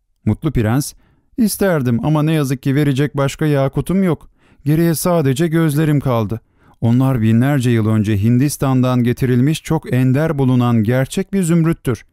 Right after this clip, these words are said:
Gözlerimden birini çıkar ve o genç adama götür. O da bu zümrüdü mücevherciye götürüp satar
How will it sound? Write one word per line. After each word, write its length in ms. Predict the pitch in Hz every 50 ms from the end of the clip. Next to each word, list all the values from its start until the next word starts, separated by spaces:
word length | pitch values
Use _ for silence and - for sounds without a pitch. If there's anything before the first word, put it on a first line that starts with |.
| _ _ _ _ _ _ _ _ -
Gözlerimden 680 | - 107 110 95 113 120 123 131 131 127 131 123 117 113
birini 280 | 143 139 123 110 107 -
çıkar 400 | - - - 117 127 143 127 - - _ _ -
ve 160 | 113 120 127
o 160 | 139 131 120
genç 300 | 117 135 143 147 143 -
adama 340 | 139 120 107 113 104 104 101
götür. 400 | 90 95 95 - - - - - - _ _ _ _ _ _ _ _ _ -
O 140 | 123 135 117
da 160 | 110 95 101
bu 100 | 135 147
zümrüdü 420 | 123 120 113 110 107 104 98 127
mücevherciye 800 | 127 123 117 107 123 123 120 110 120 123 123 120 104 120 135 143
götürüp 400 | 131 127 120 - - 120 127 -
satar 440 | - 139 127 117 - 143 170 170 -